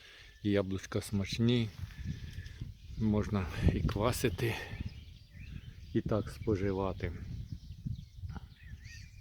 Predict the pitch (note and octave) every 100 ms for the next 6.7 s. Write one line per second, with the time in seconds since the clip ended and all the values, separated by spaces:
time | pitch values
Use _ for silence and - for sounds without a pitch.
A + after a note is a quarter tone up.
0 | - - - - - - - - G#2+ F#2+
1 | F2+ F#2+ E2+ G2 A#2+ B2+ A2+ - A2+ G#2
2 | - - - - - - - - G2 F2
3 | D2+ - - B2+ A#2+ - - - - -
4 | - - - - - - F#2 D#2+ F#2 -
5 | - - - - - - - - - -
6 | - - - G2 G#2+ C#3